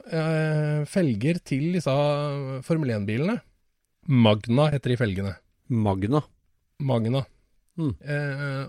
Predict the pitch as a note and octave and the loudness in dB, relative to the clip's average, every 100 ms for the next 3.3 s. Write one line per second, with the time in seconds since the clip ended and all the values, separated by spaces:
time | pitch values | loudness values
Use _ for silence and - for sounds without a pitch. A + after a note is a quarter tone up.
0 | - D#3 D3 D#3 C3+ C#3 C#3+ C3+ C3+ C3+ | -6 -4 0 0 0 -2 -2 -2 -4 -4
1 | C3+ C3+ - - D#3+ C3 - C#3 C3+ A2+ | -6 -8 -10 -2 0 0 -2 -4 -2 -2
2 | G2+ A2 D#3+ D#3+ C#3+ B2+ B2 A2+ G#2 A2 | -2 -4 -4 -4 -6 -4 -2 -2 -4 -2
3 | A2+ G2+ | -2 -2